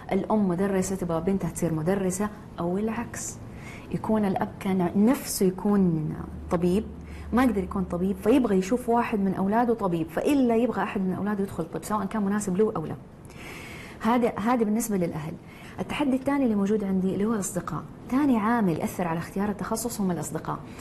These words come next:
استغربنا، لقينا إنه مجموعة من الأصدقاء اللي يكونوا درسوا مع بعض، خاصة مرحلة المتوسطة، وراحوا الثانوية مع بعض، غالبًا ما يدخلوا تخصصات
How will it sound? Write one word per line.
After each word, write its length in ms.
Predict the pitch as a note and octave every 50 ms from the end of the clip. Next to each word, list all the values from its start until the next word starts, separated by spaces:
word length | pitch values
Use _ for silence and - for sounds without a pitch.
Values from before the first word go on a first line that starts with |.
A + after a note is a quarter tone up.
| - - - - - - - - - - -
استغربنا، 520 | - - - A#3 B3+ D4+ C#4+ A3 E3+ E3 F3
لقينا 340 | G3 B3 C4 B3 G3+ F3+
إنه 140 | G3 G3 G3
مجموعة 360 | F#3+ F#3 F#3 G#3 B3+ C#4 A#3+
من 80 | G#3+ G3+
الأصدقاء 440 | - F3+ - - F#3 F3+ G#3+ G3+ -
اللي 140 | F#3 F3+ F3+
يكونوا 260 | F3+ - G#3+ G3 F#3
درسوا 300 | F#3+ G#3+ A3+ A3 G3+ F3+
مع 140 | F3 F3 F3+
بعض، 260 | G#3+ G3 F3+ E3+ -
خاصة 420 | - - A#3+ A#3 A3 G#3+ - F3+
مرحلة 340 | F#3 G#3 G3 - G3+ F#3 F3 -
المتوسطة، 580 | F3 F3+ F3 - F#3+ G#3+ G#3+ G#3+ F#3 F3 - E3
وراحوا 260 | F3+ G#3 A3+ - -
الثانوية 580 | G#3+ - - G#3 G3+ G#3 A3 C4 C#4 C4 A#3+ G#3+
مع 220 | A3 B3+ A#3+ G#3+
بعض، 440 | F#3+ G#3 G3 G#3+ B3+ C#4 - - - - - - - - - - - - - - - - - - - G3+
غالبًا 440 | A3+ B3 C#4 C#4 C#4 C4 B3 G#3+ A3+
ما 200 | G#3+ G3+ G3+ G#3+
يدخلوا 260 | B3 B3 - A3 G3+
تخصصات 840 | F#3 F#3 - F#3+ - G3+ F#3+ - G#3+ A3 A#3 B3+ C#4 D4 - - -